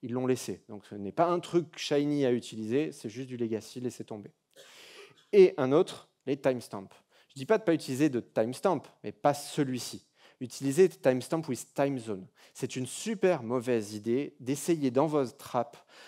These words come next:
de réaligner tout sur de l'U T C,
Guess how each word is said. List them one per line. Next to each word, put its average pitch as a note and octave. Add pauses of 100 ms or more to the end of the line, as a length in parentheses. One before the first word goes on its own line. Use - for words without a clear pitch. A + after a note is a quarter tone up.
(160)
de D3 (120)
réaligner D3
tout C#3+
sur C3
de A#2
l'U C3
T C#3+
C, C#3